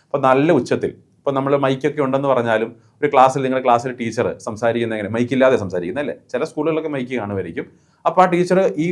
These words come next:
ക്ലാസ്സിലിരിക്കുന്ന അൻപത് പേരോ അല്ലെങ്കിൽ നാൽപത് പേരോ എത്രയാണോ കുട്ടികളുള്ളത് അത്രയും കുട്ടികളോട് വളരെ ഉച്ചത്തിൽ സംസാരിക്കണം,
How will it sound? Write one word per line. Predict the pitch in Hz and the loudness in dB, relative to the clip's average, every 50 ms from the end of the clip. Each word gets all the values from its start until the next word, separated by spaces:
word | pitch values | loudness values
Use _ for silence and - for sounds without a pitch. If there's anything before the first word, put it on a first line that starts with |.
| 180 | 0
ക്ലാസ്സിലിരിക്കുന്ന | 160 147 151 147 170 160 160 156 165 160 | 2 2 2 2 0 -2 -2 -2 -2 -2
അൻപത് | 143 131 135 143 151 151 147 139 | -4 -4 -2 -2 0 0 0 0
പേരോ | 135 131 127 131 143 147 - - | -2 -2 -2 -2 -4 -6 -8 -8
അല്ലെങ്കിൽ | 123 123 127 131 127 | -6 -6 -4 -4 -2
നാൽപത് | 127 123 120 123 143 135 135 131 | -2 -2 -2 -2 -2 -2 0 0
പേരോ | 127 120 120 131 135 | 2 0 0 0 -2
എത്രയാണോ | - - 147 151 139 147 170 175 147 | -2 0 2 2 2 2 2 0 -2
കുട്ടികളുള്ളത് | 131 123 127 120 117 110 113 107 113 123 120 - - _ _ _ - | -2 -2 0 0 0 0 0 0 -2 -2 -2 -6 -12 _ _ _ -20
അത്രയും | - - - 120 139 165 196 208 175 | -14 -8 -2 4 6 8 8 8 6
കുട്ടികളോട് | 156 151 160 165 160 165 165 165 160 | 2 2 0 2 4 4 4 4 4
വളരെ | 120 104 90 92 98 107 127 143 147 165 160 147 | 2 2 0 0 2 4 4 4 4 4 2 0
ഉച്ചത്തിൽ | 127 - 147 143 151 143 143 | 0 -2 -2 -2 -2 -2 -2
സംസാരിക്കണം, | 127 120 127 120 117 107 101 87 - | -4 -2 -2 -2 0 -2 -4 -6 -8